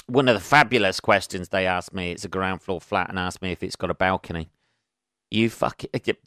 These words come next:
I mean, work it out. Yeah, that's, that's, that's it, yeah. It's a, it, it's a balcony that's about, like, fucking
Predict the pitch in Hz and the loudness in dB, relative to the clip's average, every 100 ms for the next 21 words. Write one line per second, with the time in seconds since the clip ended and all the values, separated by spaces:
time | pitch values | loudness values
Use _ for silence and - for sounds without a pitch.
0 | - 117 120 117 135 123 - 120 123 104 | -2 2 4 6 6 4 2 -4 -2 -2
1 | 123 123 101 120 - 127 - 143 - - | 4 4 4 0 -2 -16 2 2 2 0
2 | 139 123 - 107 110 107 - _ _ _ | 2 2 2 -2 -2 -6 -6 _ _ _
3 | - 117 143 143 147 151 160 135 165 170 | -10 -2 2 4 2 4 2 2 4 4
4 | 151 147 131 113 120 117 107 117 117 - | 4 0 0 0 -2 -2 0 2 0 -2
5 | - 117 113 - 123 - 117 110 | -4 -4 -4 -4 -6 -2 -2 -2